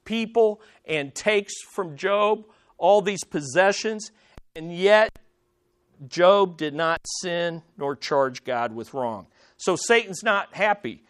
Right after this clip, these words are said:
He didn't curse God. So go to chapter two, chapter two, verses three through ten.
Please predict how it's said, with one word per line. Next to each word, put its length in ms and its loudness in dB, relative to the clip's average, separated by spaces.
He 140 -8
didn't 260 -2
curse 300 0
God. 360 6
So 140 -4
go 220 2
to 100 -6
chapter 420 -2
two, 360 -6
chapter 440 -2
two, 440 -8
verses 340 2
three 320 -6
through 460 -6
ten. 380 -6